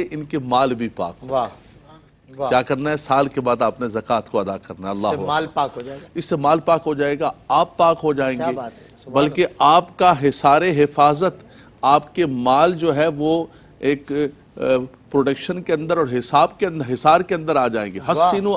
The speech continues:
Speaker 1: अम्वालकुम बिज़्ज़कात", अपने मालों को ज़कात देकर किलों के अंदर बंद कर लो।
Speaker 2: अल्लाह
Speaker 1: अल्लाह
Speaker 2: अकबर।
Speaker 1: अकबर। और फिर उस पर अजर कितना बड़ा।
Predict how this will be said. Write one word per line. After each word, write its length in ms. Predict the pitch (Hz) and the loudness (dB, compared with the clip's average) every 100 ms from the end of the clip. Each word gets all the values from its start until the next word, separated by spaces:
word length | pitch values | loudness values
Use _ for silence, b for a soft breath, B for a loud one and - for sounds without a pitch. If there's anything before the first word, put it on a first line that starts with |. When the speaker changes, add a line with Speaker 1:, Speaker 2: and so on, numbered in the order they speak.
| - | -2
Speaker 1:
अम्वालकुम 720 | 170 160 180 185 170 185 160 | -4 2 2 2 0 -6 -6
बिज़्ज़कात", 720 | 147 139 127 143 175 160 117 - b b b b - | -6 -4 -2 0 4 4 2 -12 b b b b -2
अपने 260 | 143 - 185 | -2 -2 -4
मालों 400 | 160 143 147 180 | 2 2 2 -2
को 180 | 175 170 190 196 | -4 -2 0 0
ज़कात 460 | 143 147 160 160 170 | -2 -4 0 0 0
देकर 380 | 165 160 190 | -4 -4 -6
किलों 360 | 185 - 190 220 | -6 -2 0 0
के 120 | 208 | 0
अंदर 260 | 170 151 143 | -2 0 -2
बंद 240 | 113 107 | 0 -4
कर 200 | 98 101 | -4 -10
लो। 100 | 87 | -10
Speaker 2:
अल्लाह 260 | 87 127 160 | -16 -10 -6
Speaker 1:
अल्लाह 240 | 120 127 | 0 2
Speaker 2:
अकबर। 140 | 107 101 | 2 0
Speaker 1:
अकबर। 260 | - 101 - B B B - | -4 -12 -14 B B B 0
और 100 | 240 | 0
फिर 180 | 233 226 | 0 -4
उस 140 | 202 | -2
पर 140 | - 214 - | 0 0 2
अजर 240 | 180 240 | 4 4
कितना 340 | 226 196 156 | 2 0 0
बड़ा। 280 | 120 104 92 | 0 -2 -6